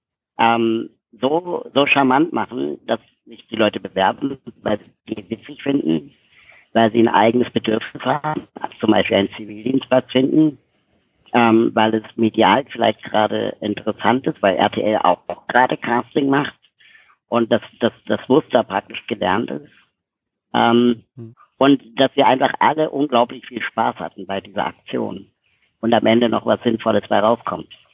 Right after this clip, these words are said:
Speaker 2: Hm.
Speaker 1: Und, ähm, das war so, ja, wie soll ich mal sagen, für uns ein totaler, äh, äh,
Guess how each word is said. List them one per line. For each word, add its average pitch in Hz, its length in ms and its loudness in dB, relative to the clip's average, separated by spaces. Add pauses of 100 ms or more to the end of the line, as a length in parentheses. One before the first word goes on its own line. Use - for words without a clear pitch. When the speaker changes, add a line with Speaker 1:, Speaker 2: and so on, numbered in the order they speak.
(680)
Speaker 2:
Hm. 104 160 -20 (1080)
Speaker 1:
Und, 135 440 4
ähm, 123 560 2 (300)
das - 140 2 (180)
war 147 220 4 (140)
so, 131 400 2 (580)
ja, 101 340 2
wie 113 60 -10
soll 107 160 -2
ich 113 80 -10
mal 110 140 -2
sagen, 104 260 0
für 117 160 -4
uns 120 160 -2
ein 101 80 -20
totaler, 107 720 2
äh, 98 760 -4
äh, 98 40 -8